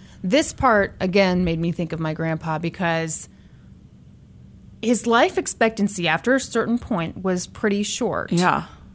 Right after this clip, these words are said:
Speaker 1: But he kept on going.
Speaker 2: Mm-hmm.
Speaker 1: And the doctors would be like, "His body is great." And it's like,
Speaker 2: Yeah.
Speaker 1: "Well,
Speaker 2: Well,
Speaker 1: that's just sad."
Speaker 2: Yeah.
Speaker 1: You know, I mean, it, there comes a point where it's like,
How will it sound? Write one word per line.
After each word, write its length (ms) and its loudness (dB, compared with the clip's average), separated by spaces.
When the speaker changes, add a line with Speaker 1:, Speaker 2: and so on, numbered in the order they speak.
Speaker 1:
But 180 -2
he 120 -4
kept 320 -2
on 200 4
going. 440 2
Speaker 2:
Mm-hmm. 580 2
Speaker 1:
And 260 4
the 80 4
doctors 440 0
would 100 -2
be 120 0
like, 260 0
"His 220 4
body 600 4
is 320 6
great." 380 4
And 60 2
it's 100 0
like, 120 6
Speaker 2:
Yeah. 200 4
Speaker 1:
"Well, 300 6
Speaker 2:
Well, 360 6
Speaker 1:
that's 380 4
just 380 6
sad." 120 6
Speaker 2:
Yeah. 760 4
Speaker 1:
You 200 4
know, 140 6
I 80 4
mean, 140 2
it, 240 0
there 160 4
comes 320 -2
a 80 2
point 240 -2
where 140 4
it's 160 0
like, 200 0